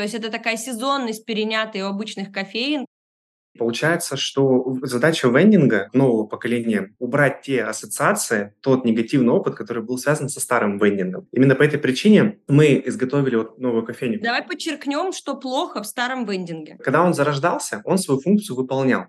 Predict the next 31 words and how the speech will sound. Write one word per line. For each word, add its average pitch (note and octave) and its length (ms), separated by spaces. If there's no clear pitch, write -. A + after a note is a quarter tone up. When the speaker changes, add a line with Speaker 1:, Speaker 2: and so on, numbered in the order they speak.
Speaker 2:
Раньше E3 540
использовались B2+ 580
там F#2+ 180
пластиковые F#3 580
стаканчики, A#2 880
плохие E3 400
ингредиенты, C3+ 680
и G#2 140
максимально C3 400
дешево F3+ 400
же A#2+ 100
нужно A2+ 220
было G#2 240
сделать. G2+ 240
То G#2+ 80
есть G#2 100
они C3 220
как C3 160
раз D3+ 120
по - 120
цене C#3 260
очень A2+ 200
сильно G#2+ 260
боролись, G#2 320
потому - 140
что - 140
кофе F#3 260
только C3 280
зарождался, A2+ 640
рынок G#2+ 260
еще. - 220